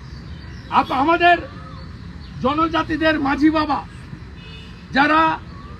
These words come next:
জনজাতি সমাজের যে কাজ করেন, তারা, তারা কেউ ভাতা পাবেন না কেন?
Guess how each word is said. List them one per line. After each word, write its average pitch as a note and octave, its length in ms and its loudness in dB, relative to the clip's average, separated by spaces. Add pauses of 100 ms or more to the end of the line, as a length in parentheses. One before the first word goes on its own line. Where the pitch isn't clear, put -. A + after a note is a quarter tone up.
(460)
জনজাতি D4+ 500 -2
সমাজের D4+ 640 -4 (1040)
যে C#4+ 340 0 (880)
কাজ C#4+ 260 2
করেন, D4+ 360 0
তারা, B3+ 300 -4 (880)
তারা D#4 480 6
কেউ D#4+ 160 -4
ভাতা C#4 280 -2
পাবেন C#4+ 280 -2
না C#4+ 160 -4
কেন? C4+ 180 -4